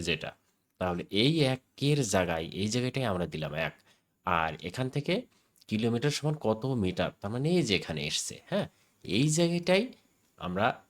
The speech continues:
এই প্রত্যেকটার জন্য একটা করে শূন্য দেব। তার মানে আমাদের হবে হচ্ছে এই জায়গাটায় কত আছে না? এখানে হবে হচ্ছে এক, শূন্য, শূন্য, শূন্য। কেননা প্রত্যেকটার জন্য একটা করে শূন্য দিয়েছি। যেখান থেকে শুরু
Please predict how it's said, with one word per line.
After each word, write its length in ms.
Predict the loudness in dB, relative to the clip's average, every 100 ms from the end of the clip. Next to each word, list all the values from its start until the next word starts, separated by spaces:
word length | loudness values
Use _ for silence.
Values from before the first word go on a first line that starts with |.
| -10
এই 80 | -4
প্রত্যেকটার 580 | 0 0 0 -4 0 0 0
জন্য 140 | -2
একটা 260 | -2 -2 -4 -2
করে 140 | -2 -2
শূন্য 240 | 0 -2 -2 -6
দেব। 120 | -10 -14 _ _ _ -2
তার 120 | 0
মানে 160 | 2 4
আমাদের 220 | 4 2 -2
হবে 180 | -2 0 0
হচ্ছে 160 | 0 -4
এই 40 | -4
জায়গাটায় 280 | -4 -4 -6 -4
কত 120 | -2
আছে 220 | -2 -4 -6
না? 40 | -8 -8
এখানে 200 | -6 -6 -6
হবে 120 | -8
হচ্ছে 180 | -6 -4 -4
এক, 340 | -2 2 2 2 -8 _ _ -12
শূন্য, 340 | -6 -4 -2 -2 -4 -8
শূন্য, 360 | -10 -8 -6 -6 -6 -8 -8
শূন্য। 180 | -8 -8 -14 _ _ -6
কেননা 260 | -2 0 -2 -2
প্রত্যেকটার 420 | -4 -4 -6 -4 -2
জন্য 120 | -2 -2
একটা 140 | -4
করে 140 | -4 -4
শূন্য 220 | -4 -4 -4
দিয়েছি। 280 | -6 -8 -12 -16 _ _ -2
যেখান 340 | 0 2 0
থেকে 220 | 0 -2 -2
শুরু 320 | -2 0 2